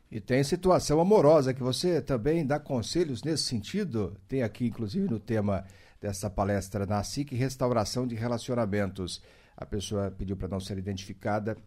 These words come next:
Ela fala também como ter um bom relacionamento. Ela faz referência aqui ao relacionamento dela que não está muito bom com o esposo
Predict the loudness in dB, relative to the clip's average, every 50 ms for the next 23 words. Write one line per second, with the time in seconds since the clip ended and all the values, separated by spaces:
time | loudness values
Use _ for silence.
0 | -10 -6 -4 -4 -4 -4 -4 -4 -4 -4 -4 -4 -4 -4 -4 -4 -4 -6 -6 -6
1 | -6 -2 0 2 4 4 4 2 0 0 0 0 0 0 -2 -2 -2 -2 -2 -2
2 | -2 -2 0 0 2 2 0 0 -2 -4 -4 -4 -6 -10 -18 -20 -20 -20 -20 -18
3 | -12 -6 -4 -4 -4 -2 0 0 0 0 -2 -2 -2 -2 -2 -2 -2 -2 -4 -6
4 | -8 -6 -4 -4 -4 -4 -2 -4 -4 -4 -4 -4 -4 -4 -2 -2 -4 -6 -6 -6
5 | -4 -4 -4 -6 -6 -6 -4 -4 -4 -4 -6 -4 -4 -4 -4 -4 -4 -2 -2 -2
6 | 0 0 0 0 0 -2 0 2 2 2 2 2 -2 -4 -6